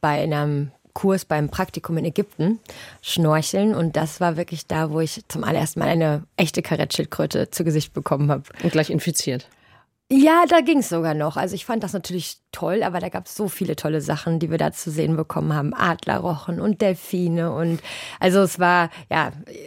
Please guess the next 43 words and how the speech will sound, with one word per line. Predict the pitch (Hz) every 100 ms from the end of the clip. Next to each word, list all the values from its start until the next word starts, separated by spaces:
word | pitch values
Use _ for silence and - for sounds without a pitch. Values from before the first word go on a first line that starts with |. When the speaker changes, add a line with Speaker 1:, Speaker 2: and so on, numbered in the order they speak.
| -
Speaker 1:
es | 190
war | 208
schon | 190 226 240
faszinierend, | 233 - - 202 226 277 302 -
aber | 190 180
so | 185
richtig | 240 269 277 -
verliebt | 202 196 196 -
habe | 175
ich | 170
mich | 190 175 - - - - _ -
in | 180 175 170 -
Meeresschildkröten | - 165 160 170 165 - 170 - -
erst, | 147 160 -
als | 156
ich | 160
das | 156
allererste | - 151 156 156 151 151
Mal | 143
eine | - 143
nistende | 139 151 - - 135
Schildkröte | - - - - -
gesehen | - 196 160 147
Speaker 2:
Mhm, |
Speaker 1:
habe. | 170 180 233 202 -
Speaker 2:
mhm. | 190 151 143 180 208 - - - - 180
Die |
Liebeserklärung | 175 220 - - 220 208
in | 190 160
Ihrem | 180 151
Buch, | 214 208
Sie | 170
haben | 160
ein | 156
Buch | 165 208
geschrieben, | 165 - 165 160
Meine | 160 160 160
Reise | 127 175 196
mit | 175 175
den | 165
Meeresschildkröten. | 160 208 180 - 156 - - 156 175 196
Ihre | 165
Liebeserklärung, | 165 185 190 165 - 180 170 170